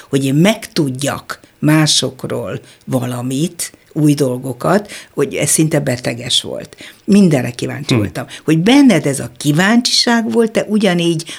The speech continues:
Speaker 1: a hajtóerő, vagy inkább a szereplési vágy?
Speaker 2: Biztos, hogy a kíváncsiság. A szereplési vágy az inkább a színészet lett volna.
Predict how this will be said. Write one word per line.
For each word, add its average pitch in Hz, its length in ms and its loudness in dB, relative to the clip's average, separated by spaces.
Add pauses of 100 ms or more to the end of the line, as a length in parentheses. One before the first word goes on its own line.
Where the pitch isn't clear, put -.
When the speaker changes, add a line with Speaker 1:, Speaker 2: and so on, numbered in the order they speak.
(160)
Speaker 1:
a - 80 -4
hajtóerő, 165 1040 2 (240)
vagy 147 240 -2
inkább 247 500 2
a 233 80 0
szereplési - 840 -4
vágy? - 480 -16
Speaker 2:
Biztos, 107 320 -2
hogy 101 100 0
a 90 60 0
kíváncsiság. 90 760 -6 (400)
A - 60 -12
szereplési 127 500 -2
vágy 110 240 0
az 98 100 -6
inkább 104 220 -4
a 98 60 -4
színészet 90 520 -6
lett - 180 -12
volna. 80 340 -10